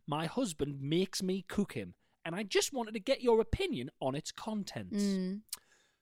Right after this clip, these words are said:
Speaker 1: Now to set the scene a little, my husband has been a fussy eater since I have known him, brackets fifteen years,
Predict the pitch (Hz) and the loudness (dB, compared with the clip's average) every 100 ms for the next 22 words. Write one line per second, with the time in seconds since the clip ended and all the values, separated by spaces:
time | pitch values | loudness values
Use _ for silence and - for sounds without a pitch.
0 | _ _ _ 285 370 359 - 349 262 - | _ _ _ 2 2 4 2 2 2 2
1 | 185 127 117 113 147 302 339 208 147 143 | 2 0 0 0 0 2 6 6 4 2
2 | 135 147 139 156 147 - 330 - 330 220 | -2 -4 -4 -4 -4 -2 0 0 -2 -4
3 | 127 147 - - 156 156 165 156 185 175 | -4 -4 -2 0 0 0 -2 0 2 4
4 | 120 95 - 131 - 156 - 123 - 131 | 2 -2 -4 -4 -4 -6 -6 -6 -6 -4
5 | 135 147 110 98 | -2 -2 -2 -6